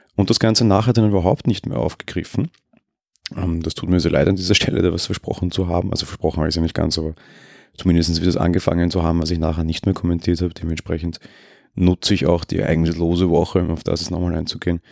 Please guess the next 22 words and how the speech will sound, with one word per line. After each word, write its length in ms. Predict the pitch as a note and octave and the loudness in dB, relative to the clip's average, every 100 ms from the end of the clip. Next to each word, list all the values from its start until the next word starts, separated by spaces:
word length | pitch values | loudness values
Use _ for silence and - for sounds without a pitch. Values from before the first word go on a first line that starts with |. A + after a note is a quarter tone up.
| - - _ _ | -20 -20 _ _
Ja, 160 | - G#2+ | 2 6
im 80 | A2 | 6
Endeffekt 440 | G2+ A#2 - - | 6 2 -2 0
waren 260 | G2+ F#2+ G2+ | 2 4 4
meine, 300 | G2 G2 G2 | 4 4 4
meine 240 | G2 F#2+ | 4 4
Voraussagen 840 | F#2 - - F2+ - - F#2+ F#2+ G2 | 2 -2 2 2 2 2 2 2 0
recht, 600 | F#2 F2+ - - - G2 | 0 -2 -6 -10 -10 -8
recht 180 | - | -10
gut, 280 | - G2 A2+ | -6 -4 0
wie 60 | F#2+ | -2
es 100 | E2 | 0
aussah. 480 | E2 E2+ - D#2+ F2 | 0 0 0 -2 0
Mein 240 | E2+ E2+ | 0 -2
La 220 | E2 D#2 | 0 2
La 100 | F2 | 2
Land 320 | F2 F2 F2 | 4 2 2
hat 180 | F#2 - | -2 -6
de 60 | - | -6
facto 340 | - F2 - | -4 -4 -2
alles 240 | E2 E2 - | -2 -2 -2
abgeräumt. 640 | - - E2+ F2+ F#2 - | -2 -4 -2 0 0 -4